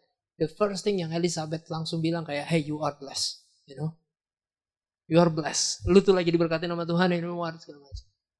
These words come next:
Sometimes kita bisa berteman sama orang, tapi kita nggak bisa speak blessing buat orang itu.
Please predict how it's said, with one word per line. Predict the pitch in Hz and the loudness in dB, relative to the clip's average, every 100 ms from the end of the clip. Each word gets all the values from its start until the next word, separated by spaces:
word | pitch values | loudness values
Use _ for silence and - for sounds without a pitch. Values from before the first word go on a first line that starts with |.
| _ _ _ _ _ _ _ | _ _ _ _ _ _ _
Sometimes | 175 175 185 214 - - _ | -6 -2 -2 -2 -6 -16 _
kita | - 202 214 196 | -14 -10 -8 -6
bisa | 196 196 | -4 -2
berteman | 185 185 233 226 | -2 -4 -4 -4
sama | 180 160 | -6 -6
orang, | 156 170 165 | -6 -8 -8
tapi | 170 208 | -14 -14
kita | 208 208 | -14 -12
nggak | 202 165 | -12 -10
bisa | 165 170 | -10 -10
speak | - 190 - | -8 -10 -4
blessing | 170 165 208 180 | -2 0 0 2
buat | 165 147 | 0 -2
orang | 147 | -6
itu. | 147 | -8